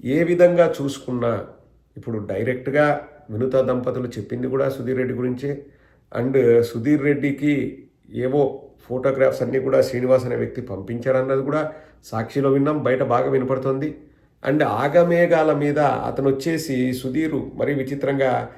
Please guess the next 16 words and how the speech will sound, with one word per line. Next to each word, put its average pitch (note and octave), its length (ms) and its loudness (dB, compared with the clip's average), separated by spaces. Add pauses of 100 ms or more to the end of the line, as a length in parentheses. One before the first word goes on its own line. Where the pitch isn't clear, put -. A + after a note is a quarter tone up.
(280)
"పార్టీలకు C3+ 380 0
సంబంధం B2+ 460 2
లేదు, C3 500 -2 (160)
ఇది A#2 140 -8
పర్సనల్ A#2 400 -2
విషయము, C3 640 -2 (560)
అతన్ని C3 760 2 (240)
కోల్పోవడం C#3 480 2
బాధాకరము, C3 760 0
అతని C3 220 0
అంత్యక్రియలు B2+ 540 -2
నేనే B2 200 2
చేస్తా", C3 640 0
ఇవన్నీ D3 460 -2
చెప్పడం D#3+ 400 0
కూడా A#2+ 540 -2